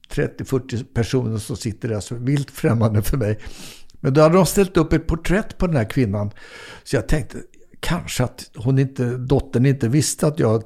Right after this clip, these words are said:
om jag träffat henne, så jag gick fram och kikade på porträttet. Men det var vilt främmande mig. Jag har aldrig, i alla fall inte, och jag kände inte igen namnet, ingenting. Men jag tyckte det var otroligt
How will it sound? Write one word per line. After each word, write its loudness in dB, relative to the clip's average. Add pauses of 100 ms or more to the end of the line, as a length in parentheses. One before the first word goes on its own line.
(140)
om 0
jag 2
träffat 0
henne, 0
så -2
jag 6
gick 0
fram -2
och -6
kikade -2
på 0
porträttet. -4 (500)
Men 0
det -4
var -2
vilt -2
främmande -2
mig. -4
Jag -2
har 2
aldrig, 0
i -14
alla 6
fall 4
inte, 4 (480)
och 6
jag 6
kände 4
inte 2
igen 4
namnet, 2
ingenting. 0
Men 2
jag -2
tyckte -4
det -4
var -6
otroligt -4